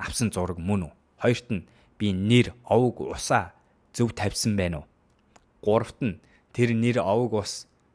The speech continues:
цол, одоо тэр мэдээллүүд маань өнөөдөр намайг яаж харуулж байна вэ? Гэх мэт бүх мэдээллүүдээ шалгаадах. Миний харагдаж буй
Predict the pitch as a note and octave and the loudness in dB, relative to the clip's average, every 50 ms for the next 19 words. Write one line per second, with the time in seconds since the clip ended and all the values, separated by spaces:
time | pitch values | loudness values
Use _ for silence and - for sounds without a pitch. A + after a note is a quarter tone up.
0 | _ - - - B2 B2 - - - - _ _ - - - G2 F#2 - - G#2+ | _ -10 -4 2 2 2 2 0 -8 -20 _ _ -18 -12 -8 -8 -6 -2 -2 -2
1 | G#2 G2+ G#2 G2 - C3+ C3+ B2+ - - - A#2 G#2 - A2+ G#2+ G2+ F2+ F2 - | -2 -2 -4 0 2 4 4 2 2 -2 -4 -4 -4 -2 -2 -2 -2 -4 -6 -10
2 | _ _ _ _ _ - G#2 G#2 A2 G#2 - - G2+ F#2 - _ _ _ _ _ | _ _ _ _ _ -6 -4 -2 -2 -2 0 -2 -4 -4 -6 _ _ _ _ _
3 | - E2+ F2 G#2 A2+ A2+ G#2 - - _ _ _ _ _ _ - F2+ E2+ F2 A2+ | -8 -6 -2 0 0 0 0 -2 -8 _ _ _ _ _ _ -8 -4 -2 0 0
4 | D3 - - - G2 G2+ F2+ - - - F#2 E2+ E2 E2 D#2 - _ _ _ _ | 0 -2 -4 -4 -2 -4 -4 -4 -4 -6 -6 -6 -6 -8 -12 -14 _ _ _ _
5 | _ _ _ _ _ _ _ _ _ _ _ _ _ - _ _ _ _ _ _ | _ _ _ _ _ _ _ _ _ _ _ _ _ -20 _ _ _ _ _ _
6 | _ _ - G#2 - - A2+ G#2+ - - - _ _ _ _ - F#3 F#3 - - | _ _ -8 -8 -6 -4 -4 -4 -4 -6 -14 _ _ _ _ 6 6 6 4 -2
7 | - - G#2+ F#2+ - - A#2+ - - - F2+ - - G2+ F2+ - - - F#2 - | -12 -10 -10 -4 0 2 0 0 0 -8 -12 -10 -8 -8 -8 -8 -8 -8 -8 -8
8 | - F2+ - - - - - _ _ _ _ _ _ _ _ _ _ _ _ _ | -8 -12 -12 -12 -16 -18 -18 _ _ _ _ _ _ _ _ _ _ _ _ _
9 | _ - G#2+ B2 C#3+ B2+ F#2 - G2 G#2+ A#2 G#2+ - - A#2 A2+ - - - A#2+ | _ -4 -2 0 0 0 0 0 0 0 0 -2 -4 -8 -10 -10 -10 -8 -4 -2
10 | A2+ G#2+ G2 F2+ F2 | -2 0 -2 -4 -6